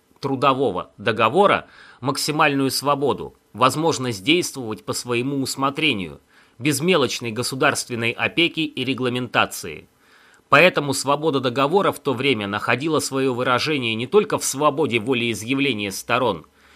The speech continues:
но и в автономии личности, в государственном невмешательстве в договорные отношения по принципу либерализма. А либерализм, как известно, это очень хорошо для экономики, как бы этому тезису не противились коммунофашисты.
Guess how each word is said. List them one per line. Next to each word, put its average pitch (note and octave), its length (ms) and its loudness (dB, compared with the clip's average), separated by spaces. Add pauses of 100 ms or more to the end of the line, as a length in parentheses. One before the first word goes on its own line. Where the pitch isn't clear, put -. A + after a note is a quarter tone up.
(140)
но D3+ 140 0
и D#3+ 140 4
в C#3+ 80 0
автономии D3 640 0
личности, G#2+ 680 -8 (140)
в G2 100 -16
государственном C#3+ 880 -2
невмешательстве C3+ 840 -2
в F#2 60 -12
договорные A#2+ 640 0
отношения D#3 640 -2
по B2+ 140 -2
принципу A2+ 520 -6
либерализма. G#2 800 -2 (1080)
А F#3 100 6
либерализм, D#3 720 2
как F#3 180 0
известно, D#3 720 -2
это B2+ 240 2
очень E3+ 340 2
хорошо A#2+ 440 0
для G#2 200 -2
экономики, F#2+ 720 -6 (380)
как C#3+ 260 6
бы C#3+ 100 4
этому G#2+ 320 2
тезису E3+ 500 2
не C3+ 120 0
противились B2+ 640 0
коммунофашисты. G#2 1040 -4